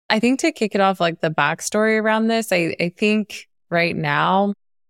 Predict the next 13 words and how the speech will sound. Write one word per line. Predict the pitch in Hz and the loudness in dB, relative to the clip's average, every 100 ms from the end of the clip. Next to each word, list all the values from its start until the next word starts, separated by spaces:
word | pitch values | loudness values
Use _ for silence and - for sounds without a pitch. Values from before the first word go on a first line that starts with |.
| _ _ _ _ _ | _ _ _ _ _
we're | - 185 | 0 2
just | 208 214 | 2 0
seeing, | - 196 185 | 2 2 4
like, | 170 156 151 - _ _ _ - | 2 0 -2 -10 _ _ _ -4
and | 226 226 | -2 0
I | 226 | 0
see | 247 320 | 0 0
this | 277 | 2
across | 196 190 185 | 0 0 0
our | 170 | -2
clients, | 170 160 160 | -2 -2 0
and, | 156 151 - | -2 -2 0
and | 156 147 | 0 0